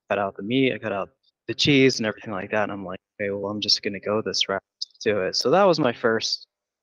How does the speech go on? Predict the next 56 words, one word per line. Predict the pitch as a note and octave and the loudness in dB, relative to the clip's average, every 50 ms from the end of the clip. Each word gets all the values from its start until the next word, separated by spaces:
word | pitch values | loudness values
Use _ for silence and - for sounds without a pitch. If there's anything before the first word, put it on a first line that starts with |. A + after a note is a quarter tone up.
| _ _ | _ _
into | A#2 A#2 A2+ - - A#2 G#2 G2 | -8 -8 -8 -4 -2 -2 -2 0
it. | F#2+ F#2+ G2 - - G#2+ | 0 -2 -2 -4 -4 -6
It | |
was | G#2+ G2+ G2 - | -6 -6 -4 -6
just, | - G2+ G2+ - - - _ _ _ _ _ _ _ _ _ - _ | -4 -2 2 2 0 0 _ _ _ _ _ _ _ _ _ -8 _
and | A#2+ A#2+ A2+ A2 A2+ G#2+ A2+ - - | -2 -2 0 0 -2 -2 -4 0 0
ever | G3 G#3+ G3+ | 2 2 2
since, | F#3 - E3+ E3 D#3+ D#3+ - - - - - _ _ - D#3 | 2 4 2 2 2 0 -6 -8 -10 -10 -12 _ _ -6 0
I | |
do | D3+ F#3 F#3 | 2 4 4
have | F3+ E3 | 4 4
a | D#3 | 4
lot | D3 C#3+ C#3 C3+ | 4 4 4 4
of | B2+ | 2
energy, | C3 C3 B2+ - C#3+ C#3 | -2 -2 -2 -2 -2 0
and | C3 B2+ | 0 0
I | B2+ | 0
gotta | A#2+ C3+ C#3 C#3+ | 0 0 0 0
remember | C#3+ C#3+ C3+ C3 C3 B2+ B2+ B2+ | 0 0 0 -2 -2 -4 -4 -6
to | B2 B2+ | -6 -8
keep | - - B2 - | -10 -12 -10 -6
up | B2 A#2 - A2+ | -6 -6 -2 -2
on | A2 A2 A2 | -2 -2 -2
my, | A2 G#2+ G2+ | -4 -4 -4
like, | G#2 G2+ G2 G2+ _ | -4 -6 -8 -8 _
vitamin | - G2 G2+ G2+ G2 G2 F#2 | -4 -4 -4 -4 -6 -12 -20
D | - G2+ | -20 -12
supplements | G2+ - - - - _ G#2 G2+ F2+ F2+ F#2 - - | -8 -8 -8 -8 -8 _ -12 -12 -12 -4 -4 -4 -2
or | G#2 | -2
whatever. | G#2 F#2 F2+ G2 F#2+ - F2+ G2+ | -4 -4 -4 -4 -4 -4 -4 -4
And | A#2 D3 | -2 -4
I | E3 | -2
think | - - G#3+ C#3+ | -2 -2 2 4
everybody | C3 B2 A#2 B2+ A#2 - A2+ A2+ | 2 2 2 0 -4 -4 -6 -6
does, | G#2 _ G#2 G2 G2 G2+ - - - - - - _ _ _ _ _ _ _ _ | -6 _ -2 -2 0 0 -2 -2 -2 -10 -18 -20 _ _ _ _ _ _ _ _
as | - | -2
far | - B2 A#2 A#2 | 0 2 2 2
as | A2+ G#2+ - - | 0 -4 -6 -8
vegan, | A#2+ A#2 G#2+ G#2 G#2+ A2+ G#2+ G#2 G#2+ | -8 -6 -8 -8 -6 -4 -4 -4 0
vegetarian, | G#2 G#2 G2 - - - - A2 G#2 G#2 G2+ G2+ G2+ G2+ G2+ | -2 -2 -2 -2 -6 -4 -4 -4 -2 -2 -2 -4 -4 -4 -4
everybody | G#2+ A2+ A2+ _ C3+ B2+ B2 | -4 -6 -4 _ -4 -4 -2
needs | B2 A#2 A2 - - | -4 -4 -4 -4 -6
to | - | -6
keep | - - A#2+ - G#2 | -8 -12 -8 -6 -6
up | G#2 _ - | -6 _ -4
on | G#2 G2+ | -4 -4
their | G2+ G2+ G2 G2 G2 _ _ _ _ _ _ _ _ _ _ _ _ | -4 -4 -6 -8 -10 _ _ _ _ _ _ _ _ _ _ _ _
supplements. | - - C#3 B2+ - A#2 A2 G#2 G2+ G2 G2+ F#2+ - | -2 0 0 0 0 -4 -4 -4 -4 -6 -6 -6 -6
It's | A2+ A2 - - - - - _ - | -4 -2 0 2 2 0 0 _ -6
just, | - A2 A2 - - - - | -4 0 2 0 0 0 -4
it's | A#2 - - | -6 -4 -2
just | - B2+ - _ | -2 -2 -2 _
part | - B2 A2+ A2 G#2+ | 0 0 2 2 0
of | G#2 - _ | -2 -8 _
being | - G#2 G2+ F#2+ | -8 -8 -8 -8
healthy. | G2 F#2+ F#2+ G2+ | -8 -8 -8 -8